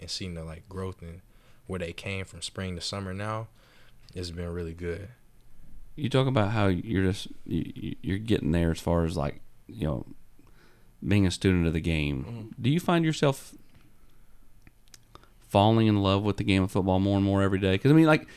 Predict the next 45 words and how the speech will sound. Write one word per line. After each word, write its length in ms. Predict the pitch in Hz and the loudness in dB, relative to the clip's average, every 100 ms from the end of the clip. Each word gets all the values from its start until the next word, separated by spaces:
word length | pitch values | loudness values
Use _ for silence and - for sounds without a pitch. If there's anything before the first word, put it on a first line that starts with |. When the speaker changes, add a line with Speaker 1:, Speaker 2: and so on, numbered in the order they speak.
| - - - | -18 -18 -8
Speaker 2:
football 280 | 143 208 180 | 0 4 6
was 100 | 151 | 6
kinda 180 | - 131 | 6 4
like 200 | 107 98 | 4 2
this 160 | 92 - | -2 0
thing 200 | 107 95 | 0 2
you 120 | 92 | 0
did 580 | 87 98 98 95 87 - | 2 4 4 4 2 0
when 140 | 90 | 2
Speaker 3:
Yeah, 40 | - | 6
it's, 20 | |
Speaker 2:
basketball 560 | 120 127 - 123 107 | 6 6 4 6 8
Speaker 3:
yeah. 40 | 104 | 8
Speaker 2:
wasn't 220 | 110 107 | 8 6
going 240 | 95 90 87 | 4 2 2
on, 280 | 78 71 | 0 -2
and 100 | 73 | 2
Speaker 3:
Yeah. 40 | 104 | 6
Speaker 2:
now 160 | 120 | 8
all 60 | 120 | 8
of 60 | 110 | 6
a 40 | |
sudden 720 | 107 123 110 104 85 - - | 6 6 6 4 0 -4 -4
it's 300 | 82 107 - - - - - - - | 0 0 -2 -12 -20 -20 -6 -2 2
your 160 | 113 | 4
sport. 480 | 113 - 147 95 - - - | 6 8 8 8 4 -14 -14
Speaker 3:
Yeah. 340 | - - - - - - - - - - | -12 -10 -12 -12 -12 -10 -10 -12 -12 -2
I 100 | 165 | 0
would 100 | 175 | 0
say 120 | 175 | -2
more 220 | 151 180 | -2 0
than 120 | 190 | 0
I'm 40 | 160 | 0
around 460 | 123 123 160 170 | -2 0 0 0
it, 120 | 165 90 | -2 -2
like, 420 | 82 - - - - - - - - - - | -2 -4 -12 -18 -18 -20 -20 -20 -20 -20 -12
just, 520 | 131 123 175 202 - 170 | -6 0 2 2 0 -2
like, 520 | 143 123 113 101 - - - - | 0 0 -2 -8 -16 -18 -16 0
there's 180 | 175 175 | 2 4
definitely 340 | 220 208 160 | 4 4 0
times 460 | - 156 170 165 143 | 0 0 2 2 0
when 120 | 151 | -4
I'm 60 | |
just 160 | 147 139 | -4 -4
like, 400 | 120 101 92 - | -4 -6 -8 -18